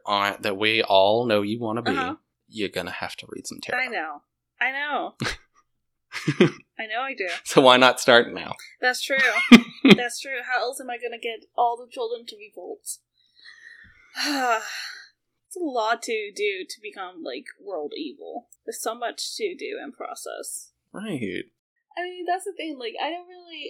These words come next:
Speaker 2: I think, too, because of where everything stands from this year, no one really knows how to plan for next year. People are just hoping
Speaker 1: Right.
Speaker 2: they can immediately go back to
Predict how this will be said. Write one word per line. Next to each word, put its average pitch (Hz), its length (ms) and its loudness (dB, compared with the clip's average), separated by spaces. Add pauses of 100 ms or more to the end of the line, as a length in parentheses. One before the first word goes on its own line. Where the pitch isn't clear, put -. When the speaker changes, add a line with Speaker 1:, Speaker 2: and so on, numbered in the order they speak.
Speaker 2:
I 285 80 -6
think, 302 200 -16 (200)
too, 262 340 -18
because 233 380 -16
of 226 140 -10
where 427 340 -12
everything 403 320 -20
stands 214 480 -18 (100)
from 233 240 -12
this 220 220 -6
year, 208 480 -12 (880)
no 254 200 -6
one 359 140 -8
really 285 460 -20
knows 392 720 -12 (640)
how 202 260 -10
to 180 500 -8 (220)
plan 202 300 -10
for 175 160 -12
next - 320 -12
year. - 320 -12 (160)
People 220 160 -10
are 226 180 -10
just 208 220 -10
hoping 196 400 -10
Speaker 1:
Right. 165 460 0
Speaker 2:
they 208 100 -2
can 202 240 -12
immediately 190 400 -10
go 190 140 -8
back 175 320 -14
to 180 340 -6